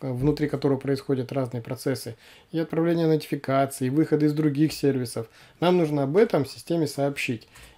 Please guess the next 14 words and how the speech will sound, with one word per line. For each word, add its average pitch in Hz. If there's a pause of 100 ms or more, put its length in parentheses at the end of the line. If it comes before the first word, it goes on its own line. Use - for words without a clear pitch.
И 131
для 147
этого 160
существует 147
Identity, 135 (1160)
I-, 175
Identity, 139
а 143
вот 123
он, 117
сервис, 196 (720)
и 143
Interaction 135
сервис, -